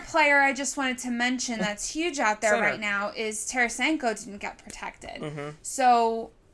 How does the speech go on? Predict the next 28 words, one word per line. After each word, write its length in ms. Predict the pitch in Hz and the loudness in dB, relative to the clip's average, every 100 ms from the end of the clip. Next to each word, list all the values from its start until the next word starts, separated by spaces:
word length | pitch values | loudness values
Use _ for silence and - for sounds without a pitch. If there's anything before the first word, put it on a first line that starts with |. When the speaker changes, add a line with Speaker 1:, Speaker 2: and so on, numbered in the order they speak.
| _ _ - | _ _ -6
Speaker 1:
yeah, 400 | 240 330 440 165 | 0 2 2 2
I 140 | 214 226 | 0 0
mean, 220 | 247 247 | 2 2
they 120 | 269 | 4
have 240 | 277 277 | 4 2
potential 540 | 285 285 262 262 254 254 | -4 -6 -4 -4 -4 -6
to 100 | 262 | 0
get 220 | 233 233 | 0 0
Tarasenko, 880 | 247 247 247 240 262 339 233 247 226 | -2 -2 -2 -2 -2 2 4 4 2
and 180 | 220 220 | -2 -8
if 240 | - 254 - | -8 -6 -4
they 160 | 220 | -4
don't 280 | 208 220 415 | -2 -2 -4
get 200 | - 208 | -8 -8
Tarasenko, 800 | 214 196 196 208 202 208 208 240 - - _ _ _ _ _ _ | -4 -4 -4 -6 -8 -4 -2 -2 -8 -20 _ _ _ _ _ _
Tarasenko's 540 | - 247 247 302 311 285 | -4 0 0 0 0 0
getting 220 | 294 269 | 0 0
traded, 600 | 247 254 311 151 190 - - | -2 -2 -2 -6 -12 -18 -8
and 220 | 226 233 | -4 -2
we 100 | 254 | -2
still 240 | 262 330 302 | -2 -2 0
have 240 | 262 269 233 | 2 2 2
Eichel 560 | 196 302 233 185 151 - _ _ - | -2 -2 -2 -4 -6 -10 _ _ -12
to 100 | 240 | -4
worry 200 | 214 208 | 0 2
about 240 | 196 175 | 2 0
getting 220 | 202 165 | -2 -8
traded, 540 | 208 - 202 196 214 | -8 -6 -6 -4 -4